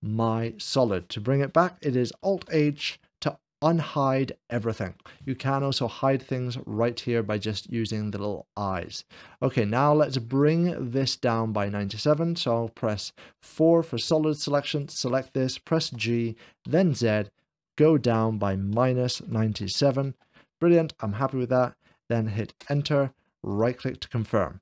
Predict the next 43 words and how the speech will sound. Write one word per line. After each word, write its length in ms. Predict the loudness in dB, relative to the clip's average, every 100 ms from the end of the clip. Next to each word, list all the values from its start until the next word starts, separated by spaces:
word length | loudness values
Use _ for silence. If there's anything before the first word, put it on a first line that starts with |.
| -6
So 320 | 2 2 2 -4
how 180 | 0 4
do 80 | 4
we 120 | 4
do 280 | 4 2 2
a 100 | -4
Boolean 540 | 2 2 4 2 -2
cutaway? 440 | -2 0 2 2 -2 -10 -20 -6
Well, 100 | -4
select 480 | -2 -2 0 0 -2
what 380 | -10 0 2 4
it 100 | 4
is 260 | 4 2 -2
you 80 |
want 300 | -2 -2 -2
to 80 | -6
cut 380 | -12 -6 -6 -6 -20
from. 420 | -2 2 2 0
So 280 | -2 -2 -2 -4
I'm 100 | -4
selecting 640 | -2 0 -2 -2 -6 -6
this 300 | -4 -2 -2
one 100 | -2
here, 260 | 0 0 -2 -8 -20 _ 2
then 260 | 4 4
select 500 | -2 -4 -2 -2 -4
the 100 | -8
cutting 480 | -8 -4 -2 -2 -4
implement. 500 | -4 0 0 0 -4 -6
Currently 380 | -2 -2 -2 -4
we 200 | -4 -6
have 380 | -4 -2 -2 -6 -20 _
X-ray 480 | -6 -6 -4 -2 0
on, 360 | 0 2 2 0
which 220 | -2 -2
is 100 | -6 -4
Alt 240 | -4 0
Z. 280 | 2 2 2
By 140 | -2 -2
default, 560 | -2 -4 -2 -2 -2 -6
it's 260 | -8 -4 -2
usually 380 | 0 0 0
on. 240 | 0 0